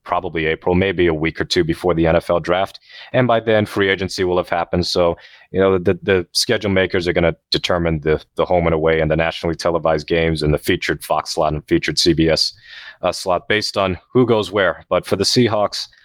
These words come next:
uh, the Mariners have a home game, uh, on the opening Sunday of the N F L season. And then I believe the Sounders also play at home that day, and they have CenturyLink Field.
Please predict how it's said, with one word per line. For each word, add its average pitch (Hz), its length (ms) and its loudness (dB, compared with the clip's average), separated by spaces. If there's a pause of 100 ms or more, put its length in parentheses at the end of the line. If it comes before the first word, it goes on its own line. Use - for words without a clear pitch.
(200)
uh, 90 220 2
the 82 140 -2
Mariners 104 840 0
have 95 480 -2 (100)
a 87 200 0
home 95 260 0
game, 85 380 0 (320)
uh, 78 320 0 (120)
on 82 140 0
the 85 120 2
opening 87 280 0
Sunday 85 320 0
of 82 80 2
the 82 100 0
N 85 80 2
F 85 160 0
L 85 120 2
season. 85 360 0 (440)
And 95 120 -2
then 104 120 0
I - 20 -2
believe 107 260 0
the 92 60 -4
Sounders 90 400 -2
also 82 260 -2
play 85 220 0
at 80 80 2
home 85 220 0
that 78 160 0
day, 87 160 2
and 82 100 0
they 95 80 2
have 87 180 -2
CenturyLink 76 560 -2
Field. 80 380 -2